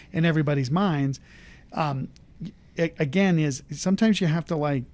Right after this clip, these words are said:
you know, here in Colorado, go up to the mountains on a weekend or whatever, and, like, just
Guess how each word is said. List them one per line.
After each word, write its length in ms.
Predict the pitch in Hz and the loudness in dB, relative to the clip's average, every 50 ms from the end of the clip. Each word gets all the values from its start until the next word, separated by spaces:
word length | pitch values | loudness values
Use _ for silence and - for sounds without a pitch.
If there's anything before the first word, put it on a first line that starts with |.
| - - - - - | -20 -20 -20 -14 -8
you 120 | - 151 | -4 -2
know, 140 | 147 143 135 | -2 -2 -2
here 140 | 127 160 180 | -2 -2 -2
in 80 | 156 | -2
Colorado, 580 | - 156 156 151 143 156 156 156 151 147 135 127 - - - - - - - - - - | -4 -6 -8 -6 -4 -4 -2 0 0 0 -2 -2 -8 -16 -20 -20 -20 -20 -20 -20 -12 2
go 160 | 147 175 202 | 6 6 6
up 80 | 220 214 | 6 8
to 80 | - 214 | 6 6
the 80 | 190 | 6
mountains 400 | 180 175 180 185 185 175 151 143 | 6 6 4 2 2 0 0 0
on 100 | 156 156 | 0 0
a 40 | 151 | 0
weekend 420 | 143 160 180 180 - 156 143 139 | 2 0 0 0 0 -2 -2 -2
or 40 | 135 | -2
whatever, 540 | 131 131 127 127 127 127 131 135 135 139 147 - - | -2 -2 -4 -4 -4 -4 -4 -6 -6 -6 -8 -10 -8
and, 320 | - 156 151 151 147 143 139 - - | -4 -2 -2 -2 -2 -4 -6 -8 -6
like, 320 | 165 160 156 147 131 - | -4 -2 -2 -2 -4 -6
just 340 | - - 180 170 - - - | -4 -4 -2 -2 -2 -6 -12